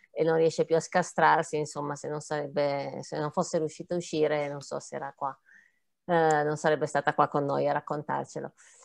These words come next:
E, e quella di Lola è quello successivo al suo incidente. Lola poi forse può dirlo lei, nel duemila,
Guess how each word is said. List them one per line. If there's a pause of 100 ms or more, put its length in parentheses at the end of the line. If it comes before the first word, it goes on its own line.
(180)
E,
e
quella
di
Lola
è
quello
successivo
al
suo
incidente.
Lola
poi
forse
può
dirlo
lei, (280)
nel
duemila,